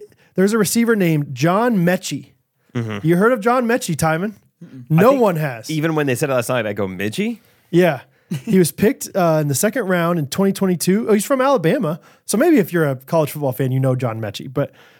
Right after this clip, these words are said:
Speaker 1: he was a forty-fourth pick in, uh, the second round in twenty twenty-two, plays for the Texans. Just a lot of irrelevant words right there.
Speaker 2: <laughs>
Speaker 1: And, you know,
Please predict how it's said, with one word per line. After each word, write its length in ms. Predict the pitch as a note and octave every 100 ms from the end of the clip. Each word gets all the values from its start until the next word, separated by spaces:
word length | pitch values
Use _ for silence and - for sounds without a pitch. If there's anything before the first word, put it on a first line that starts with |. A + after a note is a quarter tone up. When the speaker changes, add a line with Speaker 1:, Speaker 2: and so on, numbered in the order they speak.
| _
Speaker 1:
he 80 | D#3
was 120 | B2+
a 20 |
forty-fourth 500 | - F#3+ G3 G3+ F#3
pick 260 | - F3+ F3
in, 300 | F#3 D3+ D3
uh, 240 | C#3 C3+
the 100 | C3+
second 280 | D3+ F3 E3+
round 240 | D#3 D3+ D3
in 40 |
twenty 200 | - D#3
twenty-two, 440 | D3+ D3 C3+ D3
plays 220 | C3 D#3 D#3
for 60 |
the 80 | C3
Texans. 640 | B2+ F#3 - A#2+ B2+ - - - _ _
Just 220 | G3 D#3+
a 60 | D#3+
lot 340 | C#3+ D#3+ F3+
of 260 | D#3 C3 - _ -
irrelevant 600 | F3 E3 D#3+ D#3+ D3+ C3+
words 300 | C3+ A#2+ B2
right 160 | A2+ -
there. 320 | - - D#4+
Speaker 2:
<laughs> 460 | - F3 - - _
Speaker 1:
And, 400 | F#3 F3 D#3+ D#3+
you 180 | G3 F#3
know, 300 | E3 E3+